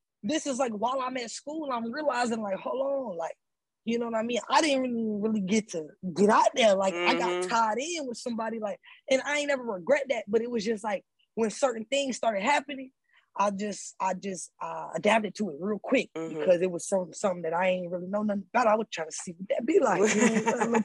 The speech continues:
Speaker 1: peep out, uh, you know what I'm
Speaker 2: Yeah.
Speaker 1: saying?
Speaker 2: Word.
Speaker 1: <laughs> But, um, but yeah, that's pretty much what it was, man. And, um, but e-, even she knew, she knew I had a girlfriend, so she had even asked me, like,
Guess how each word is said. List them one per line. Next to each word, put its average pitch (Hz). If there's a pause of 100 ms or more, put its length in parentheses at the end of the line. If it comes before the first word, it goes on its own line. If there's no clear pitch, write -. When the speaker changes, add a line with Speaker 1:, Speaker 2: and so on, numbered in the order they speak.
Speaker 1:
peep 285
out, 269 (300)
uh, 285
you 285
know 285
what 277
I'm -
Speaker 2:
Yeah. 277
Speaker 1:
saying? - (1700)
Speaker 2:
Word. - (460)
Speaker 1:
<laughs> 349 (100)
But, 262
um, 226 (380)
but 226
yeah, 277
that's 294
pretty 294
much 269
what 240
it 190
was, 226
man. 220
And, 190
um, 180 (340)
but 233 (180)
e-, 277
even 277
she 294
knew, 269
she -
knew 285
I 240
had 226
a 214
girlfriend, 208
so 196
she 233
had 214
even 196
asked 208
me, 196
like, 170